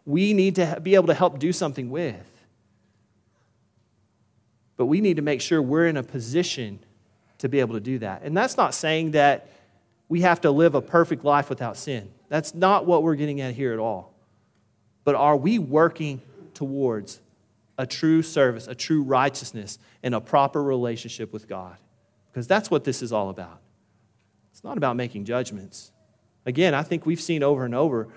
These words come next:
sometimes it's important to make judgments. Sometimes it's important for the souls of others that we make a judgment. Sometimes it's important for our own souls that we make a judgment. It's not about the act. Just like it's not about prayer, the act of prayer.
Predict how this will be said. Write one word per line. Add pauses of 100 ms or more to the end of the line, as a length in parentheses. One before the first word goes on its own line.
sometimes
it's
important (240)
to
make
judgments. (340)
Sometimes
it's
important
for
the
souls
of
others
that
we
make
a
judgment. (160)
Sometimes
it's
important
for
our
own
souls
that
we
make
a
judgment. (200)
It's
not
about
the
act. (540)
Just
like
it's
not
about
prayer, (300)
the
act
of
prayer.